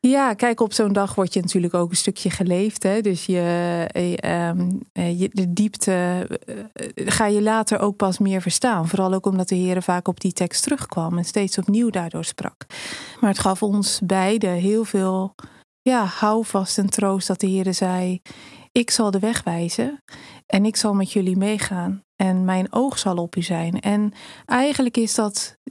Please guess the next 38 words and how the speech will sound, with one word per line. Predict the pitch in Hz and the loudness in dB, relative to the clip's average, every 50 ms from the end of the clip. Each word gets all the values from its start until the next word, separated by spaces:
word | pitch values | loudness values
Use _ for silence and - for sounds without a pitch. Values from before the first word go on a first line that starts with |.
| _ _ | _ _
die | - 208 202 196 | 0 0 0 2
tweeënhalf | - 208 196 190 190 190 185 185 185 185 | 2 0 2 2 0 0 0 0 0 0
jaar, | 202 196 202 202 202 196 | 0 0 2 2 2 0
maar | 196 - - | 0 0 0
ook | 196 196 202 196 - | 0 0 0 -2 -4
in | - - 190 185 190 185 185 | -2 -2 0 0 2 2 2
mijn | 185 185 185 190 | 2 2 2 2
leven | 190 196 196 202 202 202 - 190 180 185 | 2 2 2 0 0 0 0 -2 0 2
nadat | 185 190 185 190 190 190 185 | 0 0 0 0 0 -2 0
Nico | - 185 185 - - 190 | 0 0 -2 0 -2 -2
overleed, | 180 180 180 - 185 180 185 185 185 190 - - - - - - - - - - - - - - - _ _ | -2 -2 -2 -2 0 0 0 0 -2 -2 -4 -8 -12 -12 -16 -16 -14 -16 -16 -18 -20 -20 -20 -20 -20 _ _
zo | - - 214 208 208 | 0 2 2 2 2
geweest | - 214 214 254 285 254 202 - - | 2 0 2 2 2 0 0 0 0
dat, | 202 196 196 - - - - - - _ _ _ _ _ _ _ _ _ _ | 0 0 0 -2 -4 -6 -6 -8 -16 _ _ _ _ _ _ _ _ _ _
ja, | - - 233 226 214 | 0 0 2 2 4
de | 214 202 | 2 2
Heere | 196 240 247 262 247 233 | 2 2 2 2 2 2
baande | 196 214 202 202 202 196 196 | 2 2 2 2 2 2 2
een | 190 196 | 2 2
weg. | 226 220 202 - | 0 0 0 0
En | 202 196 | 0 0
wat, | 190 196 196 - - - | 0 0 -2 -4 -6 -2
wat | 208 202 202 202 | 0 0 0 2
wij | 202 220 226 240 233 214 | 0 0 2 2 2 0
of | 180 - | 0 0
wat | 190 185 - - | -2 -2 0 0
ik | 254 254 254 - | -2 -2 0 2
moest | 208 190 175 - - | 0 0 0 0 -2
doen, | 202 180 185 190 | 0 0 2 0
was | 196 196 185 - | 0 -2 -2 0
die | - 208 190 | 0 0 2
weg | 185 180 180 - - | 2 0 0 -2 0
gaan | - 294 277 226 190 | 0 0 0 2 0
en | 185 180 185 | 0 0 0
de | 190 185 | 0 0
Heere | 185 220 220 208 - | 0 0 0 0 -2
achteraan | - 185 - - 214 214 226 240 226 | -4 -4 -2 0 0 0 2 0 -2
komen. | 190 - 175 165 175 170 175 185 185 | -2 -2 -2 -2 -2 -2 -4 -4 -6